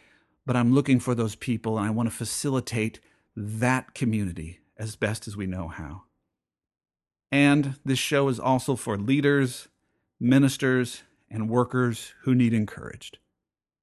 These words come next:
I'm a pastor, I'm a writer, and I'm an encourager. If you are a leader or a minister or a worker who needs encouraged, I want to encourage you. I don't want to be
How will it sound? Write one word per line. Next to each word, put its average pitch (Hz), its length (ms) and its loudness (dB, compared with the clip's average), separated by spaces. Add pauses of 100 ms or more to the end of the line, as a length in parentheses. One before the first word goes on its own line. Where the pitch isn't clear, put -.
(320)
I'm 113 180 0
a 107 40 0
pastor, 107 720 -4 (1040)
I'm - 100 -10
a 90 80 -4
writer, 110 600 -2 (460)
and 107 140 -4
I'm 104 160 -2
an 104 60 -4
encourager. 82 720 -8 (1000)
If 120 160 -4
you 131 220 6
are 117 200 6
a 107 40 4
leader 113 500 0
or 95 100 -2
a 92 40 -4
minister 110 500 -2
or 95 60 -2
a 98 80 -4
worker 107 340 -2
who 104 120 -4
needs 107 280 -2
encouraged, 107 600 -2
I 123 80 -2
want 120 200 0
to 107 40 -2
encourage 98 540 -6
you. 92 140 -8
I 107 60 -6
don't 127 120 0
want 123 100 2
to 120 40 0
be 113 320 -2